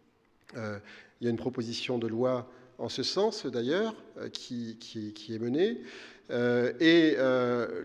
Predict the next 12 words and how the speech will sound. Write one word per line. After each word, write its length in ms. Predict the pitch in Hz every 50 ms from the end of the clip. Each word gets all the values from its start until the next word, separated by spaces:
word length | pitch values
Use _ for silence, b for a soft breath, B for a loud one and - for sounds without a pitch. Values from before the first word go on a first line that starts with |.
| 135
le, 1500 | 135 135 135 135 135 139 139 139 139 135 131 131 127 123 120 120 117 113 107 - 107 - 87 87 87 101 135 127 131 131
l'enjeu, 600 | 135 139 151 170 170 139 147 180 196 220 240 240
c'est 320 | - - - - 170 165
de 120 | 156 160 160
veiller 400 | 151 160 170 165 165 175 170 165
à 80 | 147 131
ce 180 | - - - 139
que 180 | - - 151
le 260 | 143 139 131 139 175
producteur 680 | 180 - - 175 170 165 - - 170 165 170 196 226 214 B B B B B B - -
puisse 180 | - 156 151
disposer 720 | 170 190 - - - 175 170 160 - 160 175 165 151 -